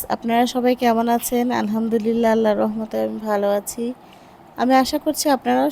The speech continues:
সবাই আল্লাহর রহমতে ভালো আছেন। তো আজকে আমি আপনাদের আমার পছন্দের একটা সবজি দিয়ে মাছ রান্না করে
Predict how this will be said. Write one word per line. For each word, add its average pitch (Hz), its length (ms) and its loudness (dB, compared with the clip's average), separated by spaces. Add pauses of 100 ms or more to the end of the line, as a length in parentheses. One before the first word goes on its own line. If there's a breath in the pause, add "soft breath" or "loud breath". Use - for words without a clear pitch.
সবাই 254 280 2
আল্লাহর 214 260 0
রহমতে 214 300 -4
ভালো 202 260 -2 (100)
আছেন। 202 240 -10 (680 loud breath)
তো - 80 -4 (140)
আজকে - 300 0
আমি 277 200 2
আপনাদের 262 380 2 (100)
আমার 247 240 2
পছন্দের 262 420 2
একটা 262 220 0 (100)
সবজি 233 300 -4
দিয়ে 240 240 2
মাছ 220 200 -2
রান্না 226 240 -2
করে 247 220 -2